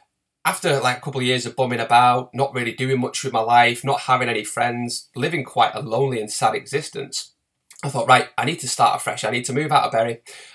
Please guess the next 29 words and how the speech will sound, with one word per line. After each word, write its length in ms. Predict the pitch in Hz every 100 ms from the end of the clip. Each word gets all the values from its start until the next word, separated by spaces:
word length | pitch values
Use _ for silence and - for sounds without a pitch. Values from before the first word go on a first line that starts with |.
| -
I 80 | 110
need 140 | 117
to 80 | 127
start 360 | - 139 127 -
afresh." 460 | - 110 110 - -
So 160 | 123
I 40 | 110
moved 260 | 143 160
to 60 | -
Brighton, 580 | 139 156 175 - 98 - -
which 180 | 104
is 100 | -
where 140 | 127 120
my 80 | 110
mum's 300 | 165 170 -
from, 340 | - - - -
and 360 | 113 113 113 -
I 140 | 117
lived 260 | 117 175 -
with 120 | 131
students. 520 | - 127 143 180 -
So 220 | - 120 117
I 60 |
was, 160 | 117 113
I 100 | 120
was 140 | 113
a 40 | 113
young 220 | 151 135
kid. 300 | 139 135